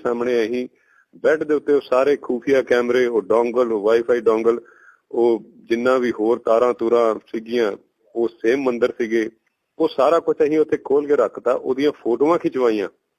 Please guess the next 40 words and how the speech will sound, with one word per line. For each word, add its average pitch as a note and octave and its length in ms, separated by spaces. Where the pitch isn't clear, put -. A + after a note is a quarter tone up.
ਪਰ F#3 260
ਸਾਨੂੰ C#3+ 300
ਦੇਣ C#3+ 280
ਤੋਂ F3+ 160
ਮਨਾ D#3 260
ਕਰਤਾ, G#2+ 460
ਹਾਂ, G#2 260
ਲਿਖਿਤ B2 340
ਵਿੱਚ A2+ 280
ਕਿ A#2+ 60
ਬਈ C3 260
ਅਸੀਂ C3 240
ਤੁਹਾਨੂੰ B2+ 440
ਲਿਖਤ A#2+ 220
'ਚ C#3 140
ਨਹੀਂ B2+ 220
ਦੇਵਾਂਗੇ, B2 720
ਸਾਡੀ A#2 220
ਇਨਕੁਆਇਰੀ A#2 420
ਹੋਏਗੀ, B2 320
ਫਲਾਨ A2+ 340
ਟਿੰਗ, A#2 240
ਜਿਹੜਾ A2+ 200
ਵੀ A2+ 80
ਬਹਾਨੇ G2+ 300
ਉਹਨਾਂ A2 160
ਨੇ G2+ 60
ਲਾਣੇ F#2+ 200
ਹੁੰਦੇ G2+ 220
ਆ। - 60
ਤੇ C3 60
ਨਾਲ D3 240
ਜੀ F3 120
ਸਾਡੇ F3 200
ਕੋਲ F3 120
ਸਰਚ D#3+ 380
ਵੀ E3 140
ਕਰਨੀ A2 380
ਹੈ E2+ 60
ਅਸੀਂ, D2+ 140